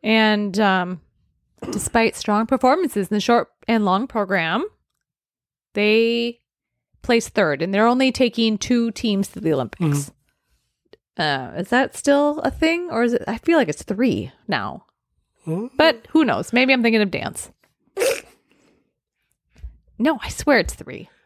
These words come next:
Speaker 2: Well, then maybe the
Speaker 1: <laughs> I don't
Speaker 2: rules
Speaker 1: know.
Speaker 2: have changed.
Speaker 1: So they place third. They're kind of pits, but then, um, the pair that was leading, they totally fuck up their,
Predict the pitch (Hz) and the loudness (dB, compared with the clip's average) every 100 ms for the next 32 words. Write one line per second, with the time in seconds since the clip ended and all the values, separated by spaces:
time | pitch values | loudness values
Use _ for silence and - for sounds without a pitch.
0 | _ 311 302 247 262 269 262 247 240 247 | _ -8 -8 -6 -4 -2 -2 -2 0 0
1 | 214 214 214 254 202 214 156 170 165 135 | 0 2 2 2 2 0 0 -2 -2 -4
2 | 120 - 339 359 403 453 - - 302 294 | -8 -4 -2 0 2 2 2 2 4 6
3 | 285 254 254 285 285 269 240 202 - 214 | 4 2 0 2 0 0 0 -2 -2 0
4 | 269 247 247 254 _ _ _ _ _ 220 | 2 2 -2 -6 _ _ _ _ _ -2
5 | 214 190 170 165 _ _ - 233 185 294 | 0 0 -6 -16 _ _ -2 -2 0 2
6 | 277 254 208 220 202 269 262 185 185 165 | 4 4 2 0 0 0 2 -2 -4 0
7 | 214 226 - 202 180 185 160 165 156 - | 0 0 -2 0 0 0 -2 -4 -4 -4
8 | - 139 | -2 -4